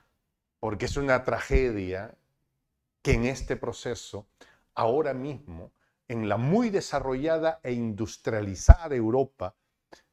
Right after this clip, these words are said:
en esa Alemania que era la fuerza industrial de Europa, hayan hombres, mujeres, niños pasando hambre,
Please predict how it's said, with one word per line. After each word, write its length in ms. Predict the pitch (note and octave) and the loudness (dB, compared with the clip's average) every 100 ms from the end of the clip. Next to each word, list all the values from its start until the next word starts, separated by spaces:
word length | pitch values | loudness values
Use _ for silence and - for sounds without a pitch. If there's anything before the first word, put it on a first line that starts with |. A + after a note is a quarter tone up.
| _ - | _ -8
en 160 | A#2 | -4
esa 320 | C#3+ C#3+ D3+ B2+ | -4 -4 -6 -4
Alemania 1040 | - A#2+ B2 C3 D#3+ D#3 C#3 C3+ B2+ - | -2 -2 0 0 0 0 -2 -2 -4 -4
que 260 | - C3+ C#3 | -4 -4 -2
era 260 | C3 A2+ - _ _ _ | -2 -4 -8 _ _ _
la 1120 | G2 G2 F#2+ F#2+ F#2+ F#2 G2 F#2 E2 - - _ | -6 -2 -2 -2 -4 -6 -8 -8 -12 -16 -20 _
fuerza 680 | - F#3+ E3+ - - A#2 | 0 0 0 -6 -10 -8
industrial 680 | A2+ G#2 G2 - A#2+ C#3+ B2 | -6 -6 -8 -4 0 0 0
de 60 | |
Europa, 680 | A2+ A2+ B2+ B2+ B2 - - _ | -2 -2 -2 -4 -8 -8 -12 _
hayan 500 | - G#2 G2+ G2 A2 - _ _ - | -6 -4 -4 -4 -6 -14 _ _ -2
hombres, 720 | A2+ A#2 G#2 F#2 F#2 - - | -2 -2 -6 -10 -14 -18 -14
mujeres, 680 | F#2+ F2 A#2+ A2+ G#2+ E2+ | -12 -8 -4 -4 -4 -6
niños 600 | G#2+ A#2 D#3 A#2 G2+ G2+ | -4 -4 -4 -6 -10 -14
pasando 560 | - - - G2+ G2 - | -14 -14 -10 -8 -8 -8
hambre, 480 | A2 G#2+ F#2+ E2+ | -8 -6 -6 -8